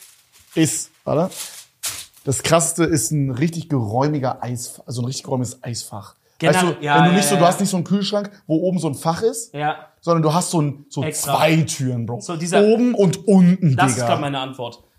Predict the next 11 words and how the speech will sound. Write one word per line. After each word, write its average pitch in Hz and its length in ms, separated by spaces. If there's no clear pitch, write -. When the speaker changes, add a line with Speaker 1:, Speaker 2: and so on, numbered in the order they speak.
Speaker 2:
Ein, 139 160
ein, 151 220
ein, 147 240
ein 147 240
doppelflügeliger 180 1700
Kühlschrank 214 400
mit 165 100
links 165 240
Eisfach, 170 400
rechts 151 180
Kühlschrank - 600